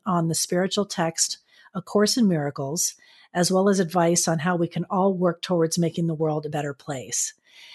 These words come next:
And Jennifer is a licensed Science of Mind practitioner and a minister since two thousand six, and she believes her life is her message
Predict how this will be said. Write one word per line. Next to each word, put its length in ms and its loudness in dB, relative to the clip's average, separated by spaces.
And 180 4
Jennifer 360 2
is 120 2
a 60 2
licensed 720 0
Science 460 0
of 80 4
Mind 240 2
practitioner 880 0
and 260 0
a 60 -4
minister 640 0
since 240 -4
two 140 -2
thousand 340 0
six, 640 0
and 140 4
she 140 4
believes 340 4
her 120 4
life 260 4
is 120 -2
her 80 2
message 680 0